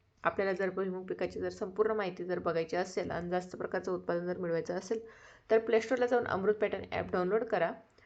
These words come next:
अमृत पॅटर्न ॲपमध्ये भुईमुग पिकाची संपूर्ण माहिती दिलेली आहे. तसेच, अ, मित्रांनो, माहिती आवडल्यास जास्तीत जास्त शेतकऱ्यांना शेअर करा आणि सबस्क्राईब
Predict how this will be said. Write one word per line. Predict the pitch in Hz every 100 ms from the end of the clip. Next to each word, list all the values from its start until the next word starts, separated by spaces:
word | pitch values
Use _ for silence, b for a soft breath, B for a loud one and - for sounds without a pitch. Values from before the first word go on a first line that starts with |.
| b b b b
अमृत | - 208 240
पॅटर्न | 226 220 220
ॲपमध्ये | 180 - 185 175 175
भुईमुग | 190 202
पिकाची | 220 - 196 196
संपूर्ण | - 190 - 262
माहिती | 262 226 175
दिलेली | 175 175 175 175
आहे. | 175 180 254 - _ _ b b b _ _ _ _ _ _ _ -
तसेच, | 208 226 226 -
अ, | 196 190
मित्रांनो, | 190 208 226 208 185 202
माहिती | 214 202 202
आवडल्यास | 190 180 180 180 190 -
जास्तीत | 185 190 214
जास्त | 214 214
शेतकऱ्यांना | - - 175 170 180
शेअर | - 190
करा | 190 -
आणि | 262 - 185
सबस्क्राईब | - 214 - 160